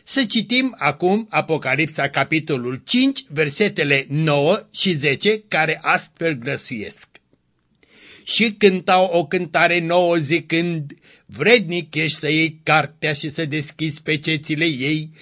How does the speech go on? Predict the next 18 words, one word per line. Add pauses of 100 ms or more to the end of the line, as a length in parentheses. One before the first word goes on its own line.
(180)
fiindcă
ai
fost
înjunghiat (200)
și
ai
răscumpărat
lui
Dumnezeu
cu
sângele
tău (220)
oameni
din
toată
seminția
și
limba